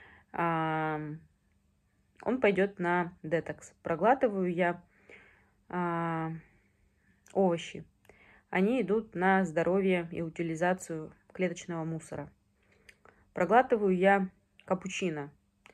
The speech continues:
эйфория и ноль по массе. Соответственно, вот,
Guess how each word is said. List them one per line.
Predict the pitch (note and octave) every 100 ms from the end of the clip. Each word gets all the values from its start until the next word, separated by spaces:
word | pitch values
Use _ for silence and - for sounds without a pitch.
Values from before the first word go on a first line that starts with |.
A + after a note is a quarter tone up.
| - - - _
эйфория | G3 F#3+ F#3 G#3+ B3 A3+ G#3+ - _ _ _
и | E3+ D#3+ D#3+
ноль | F3+ G3+
по | E3+
массе. | D3+ - - - - _ _ _ _ - - _ _ _ _ - - - -
Соответственно, | A3 A3 B3 - A3+ G#3+ G3 -
вот, | G#3 A3+ -